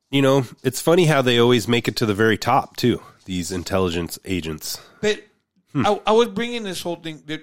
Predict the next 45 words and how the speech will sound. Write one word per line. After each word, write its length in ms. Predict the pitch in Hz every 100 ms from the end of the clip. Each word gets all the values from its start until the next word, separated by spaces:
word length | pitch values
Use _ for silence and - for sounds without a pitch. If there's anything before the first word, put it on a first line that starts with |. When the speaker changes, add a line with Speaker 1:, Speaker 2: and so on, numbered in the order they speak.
| 165
Speaker 2:
there, 80 |
Speaker 1:
Just 260 | 160 - -
a 40 |
Speaker 2:
this 80 | 165 -
other, 100 | 98
this 80 | -
Speaker 1:
coincidence, 240 | 90 82
Speaker 2:
other 140 | 98 92
Speaker 1:
probably. 260 | 90 92
Speaker 2:
thing. 80 | 87
Speaker 1:
That's 280 | 101 98 -
Speaker 2:
Have 160 | 185 185
Speaker 1:
okay. 80 |
Speaker 2:
you 60 | 254
noticed 340 | 262 262 262
that 240 | 214 165 151
none 160 | 202
of 80 | 233
them 200 | 226 214 -
are 220 | 170 147 -
founders 400 | 165 180 175 160
of 100 | 139
their 80 | 135
company? 520 | - 147 - 107 92 _ _ _ _ _ _
'Cause 160 | - 160
a 80 | -
founder 640 | - 214 254 214 160 143 - _ 147
wouldn't 200 | 196 185
allow 280 | 165 175
that 180 | 180 160
to 100 | 151
happen. 440 | 147 160 - 117 98 _ _ _ _ _
A 60 | 135 -
founder 400 | 202 233 233 190
of 80 | 147
a 60 |
company 540 | 143 185 214 - 160 147
has 340 | 165 160 156 -
a 80 |
lot 280 | 143 175 175
at 80 | 143
stake, 460 | - - 220 175 -
you 60 | 143
know, 100 | 160
'cause 180 | -